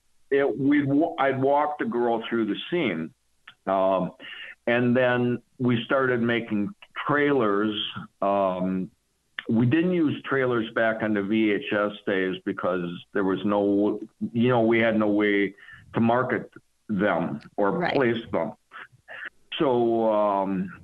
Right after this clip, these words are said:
Speaker 1: but once the internet came along, we got, we got on board with that, and then we started making trailers. So I'll show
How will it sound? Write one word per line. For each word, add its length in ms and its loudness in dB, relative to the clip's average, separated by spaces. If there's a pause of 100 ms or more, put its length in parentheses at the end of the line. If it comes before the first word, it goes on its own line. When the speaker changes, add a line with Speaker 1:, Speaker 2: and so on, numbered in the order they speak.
Speaker 1:
but 140 2
once 280 2
the 120 2
internet 480 0
came 240 0
along, 440 2
we 140 4
got, 200 2
we 180 2
got 280 2
on 200 0
board 340 -2
with 140 -2
that, 340 0
and 240 0
then 180 0
we 140 -2
started 240 0
making 280 -2
trailers. 500 0
So 260 -2
I'll 240 0 (140)
show 400 2